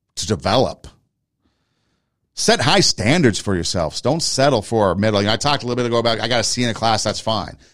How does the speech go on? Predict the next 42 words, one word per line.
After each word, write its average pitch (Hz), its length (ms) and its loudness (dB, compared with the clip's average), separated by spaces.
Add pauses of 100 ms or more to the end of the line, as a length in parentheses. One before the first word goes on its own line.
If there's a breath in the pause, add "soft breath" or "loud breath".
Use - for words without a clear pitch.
(220 soft breath)
That 139 160 2
wasn't 135 240 2
my 107 100 2
standard, 127 640 0 (260 soft breath)
but 139 300 2
because 120 380 0
the 117 80 -2
class 117 380 0
I 104 120 0
had 127 480 0
to 123 80 2
take 127 400 0
to 113 80 -4
graduate 120 460 2
and 110 100 -2
I 90 60 0
did 107 280 0
not 113 280 -2
wanna 104 260 0
take 110 380 -2
it, 131 100 -2
the - 60 -12
professor 104 480 -4
just 87 120 -6
sat 107 140 -2
and 101 100 -8
swore 101 440 -2
the 110 80 0
whole 117 80 0
time. 120 260 0 (220 loud breath)
I - 80 -4
think 120 180 0
he 104 60 -2
came 110 280 -2
to 98 120 -2
school, 104 440 -4
uh, 85 200 0
class 101 340 -2
drunk 98 320 -6
half 110 220 -2
the 117 80 -6
time. 117 400 -2